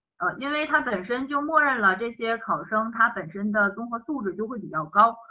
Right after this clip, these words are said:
所以不会去靠说教材的版本儿或者具体某一个篇目来刁难大家，因为大家如果能讲好的话，哪一课都能讲好，所以它不会去限定现场抽题。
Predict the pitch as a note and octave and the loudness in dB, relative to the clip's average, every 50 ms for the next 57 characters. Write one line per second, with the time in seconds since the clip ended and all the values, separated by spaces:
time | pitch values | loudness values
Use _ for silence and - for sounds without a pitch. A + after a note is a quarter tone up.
0 | - _ _ - D4 D#4 A#3+ - F3+ G3 A#3+ C#4+ D#4+ D#4 D4+ D4 C4+ - C#4+ D4 | -20 _ _ -8 -6 -4 -4 0 0 0 0 2 0 -2 -2 -4 -8 -2 2 2
1 | C4+ B3+ C4 B3+ A#3+ B3 B3+ B3+ - _ _ _ _ _ _ _ _ _ _ _ | 2 2 2 0 0 0 0 -2 -6 _ _ _ _ _ _ _ _ _ _ _
2 | _ C#4+ C#4 - A#3 G#3+ G#3+ A#3+ A3+ G3+ E3+ E3+ G3+ A3 A3+ F3+ - - - B3 | _ 2 2 2 2 0 0 0 2 2 2 2 4 4 4 4 4 2 -2 -2
3 | A3 G3 F3+ G3+ A3+ B3 G#3+ A#3 A#3 A3+ G3+ - - D#3+ D#3 G#3 G#3 - - - | -2 -2 -2 -4 -6 -10 -8 -6 -4 -4 -4 -4 -4 -4 -4 -4 -6 -6 -8 -6
4 | C4 C4 C#4 C#4 A#3+ G3 E3 D#3+ - G#3 G3+ G#3 G#3+ G#3 F#3+ F#3 F3 D#3+ D#3+ D#3 | -6 -4 -4 -2 -2 -2 -2 -4 -4 -2 -2 0 0 0 -2 -2 -4 -6 -6 -8
5 | - - - - _ _ _ _ - G3+ A3 A3+ A#3 A#3 A#3 B3 A#3 G3+ G#3 A3 | -10 -14 -18 -20 _ _ _ _ -12 -10 -8 -2 0 2 2 2 0 -2 -4 -4
6 | A3 F#3+ F#3 G3+ G#3 G3+ F#3 G3+ G3+ F3+ C#3 D#3 F3 F#3 F3+ F3+ E3+ - - D#3 | -4 -2 -2 -2 0 0 0 0 -2 -4 -8 -6 -6 -6 -6 -6 -8 -12 -14 -16
7 | D#3 - G#3+ F#3 F3 F#3 F#3 F3 E3 E3 D#3 D3+ D#3 D#3+ - - - _ - - | -10 -6 -6 -6 -6 -6 -6 -6 -6 -6 -8 -8 -10 -10 -10 -12 -14 _ -8 -8
8 | F3+ F3+ F#3+ F#3+ F#3+ - E4+ F#3 G#3+ A#3+ A3 G#3 G3+ F#3 F#3 - - A3+ G#3 F#3+ | -6 -4 -4 -6 -6 -6 -8 -8 -6 -8 -8 -8 -8 -8 -8 -8 -8 -8 -8 -6
9 | E3+ E3+ D#3+ D#3+ D#3+ D#3+ F#3+ G3 G3+ D#3 D#3+ C4+ - D#4+ - - - F#4+ F#4+ - | -6 -6 -8 -8 -8 -10 -10 -10 -10 -10 -10 -10 -14 -14 -14 -12 -12 -10 -10 -12